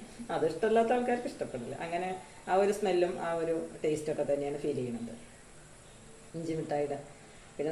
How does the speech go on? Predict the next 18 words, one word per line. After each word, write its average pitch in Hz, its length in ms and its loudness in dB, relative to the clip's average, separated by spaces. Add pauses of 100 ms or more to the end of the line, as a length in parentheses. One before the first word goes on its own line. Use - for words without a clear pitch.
അത്യാവശ്യം 175 340 2
നന്നായി 185 340 6
മധു-, 202 240 0
മധുരം 170 260 4
ഉപയോഗിക്കാൻ 190 340 6
പറ്റുന്നവർക്ക് 190 480 2
നന്നായി 175 280 0 (100)
മധുരം 165 300 0 (260)
ചേർത്തിട്ട് 165 360 2
തന്നെ 175 200 -2 (400)
കുടിക്കാം. 151 380 0 (220)
ഞാൻ 135 220 -4 (220)
ലൈറ്റ് 160 280 -2
മധുരമാണ് 147 360 -2
ഇട്ടിട്ടുള്ളൂ. 120 400 -12 (4000)
അപ്പം 143 160 0
എൻ്റെ 175 180 4
വീഡിയോസ് 165 500 6